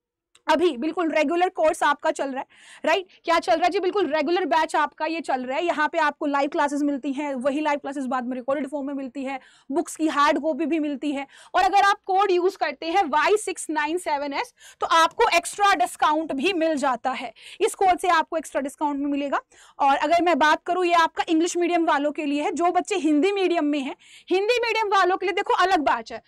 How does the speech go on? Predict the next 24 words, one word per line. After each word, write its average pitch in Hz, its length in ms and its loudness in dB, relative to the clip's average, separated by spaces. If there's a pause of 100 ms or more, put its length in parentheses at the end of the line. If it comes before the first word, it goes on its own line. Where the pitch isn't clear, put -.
(220)
ये 349 200 4
आपको 427 280 2
मैं 415 120 -2
बता 320 280 4
देती 320 260 -4
हूँ 403 80 -6
कि 453 140 2
हिंदी 330 260 2
मीडियम 370 300 0
वालों 302 240 2
के 311 100 -4
लिए 320 100 -2
अलग 277 260 2
बैच 311 280 2
है, 403 80 0
इंग्लिश 330 260 -4
मीडियम 285 220 0
वालों 269 160 0
के 269 80 -6
लिए 262 180 -4
अलग 269 140 0
बैच 285 340 0
है। 440 60 0 (360)
तो - 80 -4